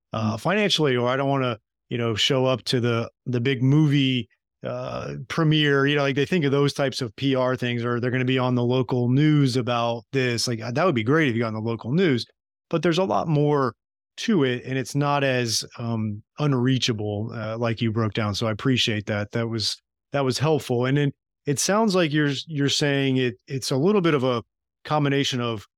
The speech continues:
Speaker 1: it could be in-person stuff, and then obviously it could be online, uh, stuff. W-, I wanna tackle the in-person real quick. One of the things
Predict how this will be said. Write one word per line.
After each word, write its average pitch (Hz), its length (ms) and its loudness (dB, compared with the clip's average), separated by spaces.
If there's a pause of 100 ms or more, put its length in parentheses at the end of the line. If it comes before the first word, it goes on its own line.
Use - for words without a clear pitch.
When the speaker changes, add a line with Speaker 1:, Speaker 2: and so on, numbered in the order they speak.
(360)
Speaker 1:
it 147 140 -2
could 147 140 -2
be 139 160 4
in-person 139 720 0
stuff, 165 580 -2
and 127 180 -2
then 123 140 0
obviously 120 400 0
it 120 60 -2
could 120 120 -4
be 120 200 -4
online, 127 760 -2 (380)
uh, 110 180 -8
stuff. 107 300 -4
W-, 139 240 -4
I 139 120 -2
wanna 151 240 2
tackle 139 380 -2
the 123 160 2
in-person 127 480 0
real 117 140 -2
quick. 123 320 -2
One 151 100 0
of 175 60 2
the 143 100 2
things 127 420 -4